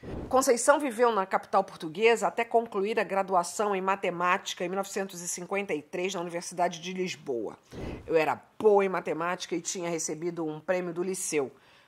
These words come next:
Foi meio natural, eram poucas mulheres. Entrei primeiro em engenharia e fui logo para a matemática." Portugal vivia sob o regime autoritário de Antônio Salazar desde mil novecentos e trinta e três, uma ditadura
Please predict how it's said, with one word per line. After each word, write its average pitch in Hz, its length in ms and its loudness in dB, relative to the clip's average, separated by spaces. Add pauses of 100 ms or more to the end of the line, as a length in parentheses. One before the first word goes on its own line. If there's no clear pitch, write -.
Foi 190 120 -4
meio 220 220 4
natural, 170 560 2
eram 147 140 -6
poucas 180 340 -2
mulheres. 147 600 -2
Entrei 165 320 -6
primeiro 170 600 -2
em 160 200 -6
engenharia 151 560 -2
e 180 100 -2
fui 160 160 -8
logo 165 400 2
para 180 220 4
a 175 40 0
matemática." 165 720 -6 (540)
Portugal 226 560 6 (140)
vivia 208 340 2
sob 196 240 -2
o 190 60 -2
regime 190 340 -4
autoritário 175 720 2
de 160 240 -6
Antônio 185 340 -2
Salazar 180 640 4
desde 180 220 -2
mil 185 100 -6
novecentos 180 300 -6
e 180 60 -8
trinta 214 320 -2
e 208 80 0
três, 151 440 -2 (320)
uma 151 300 -2
ditadura 160 720 0